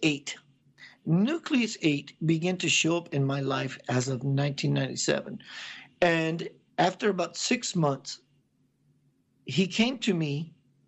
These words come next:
He, he, in fact, he called me on my phone and said, "Keith, everyone in our group has an implant but you. I make them myself. They're smaller than your eye can see.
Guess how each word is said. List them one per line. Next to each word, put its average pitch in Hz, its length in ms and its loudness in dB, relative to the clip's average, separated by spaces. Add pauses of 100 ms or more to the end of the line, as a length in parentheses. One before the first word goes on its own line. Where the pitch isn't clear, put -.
(520)
He, 170 240 2
he, 135 180 0
in 127 100 -4
fact, 131 260 0
he 127 80 -2
called 139 320 0
me 135 100 -2
on 120 140 -2
my 110 240 -4 (160)
phone 147 500 -4 (380)
and 139 160 2
said, 135 240 0
"Keith, - 340 -2
everyone 170 400 2
in 160 140 -2
our 147 100 0
group 147 260 -2
has 139 280 0
an 139 160 -4
implant 143 600 0
but 131 360 0
you. 123 400 -2 (920)
I 117 120 2
make 131 280 -2
them 220 140 4
myself. 220 640 -2
They're 143 120 4
smaller 160 520 0
than 165 160 -2
your 151 240 0
eye 135 180 2
can 185 240 -2
see. - 340 -6